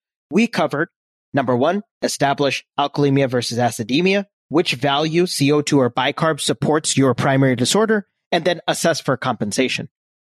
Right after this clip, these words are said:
And then finally, in a metabolic acidosis, you'll have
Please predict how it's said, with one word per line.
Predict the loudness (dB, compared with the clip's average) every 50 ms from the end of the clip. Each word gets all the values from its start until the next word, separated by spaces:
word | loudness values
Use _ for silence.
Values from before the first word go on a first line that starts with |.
| _ _ _ _ _ _ -4
And | -2 0 0
then | 0 0
finally, | 0 0 0 2 2 2 0 0 -2 -2 -2
in | 0 0 0 0 -2
a | -2 0
metabolic | 2 2 2 2 2 2 2 2 2 0
acidosis, | -2 -2 -2 -4 -2 0 0 0 2 0 0 -2 -2 _ _ _ 0
you'll | 0 0 0
have | 0 -2 -4 -2 0 0 0 -2 -2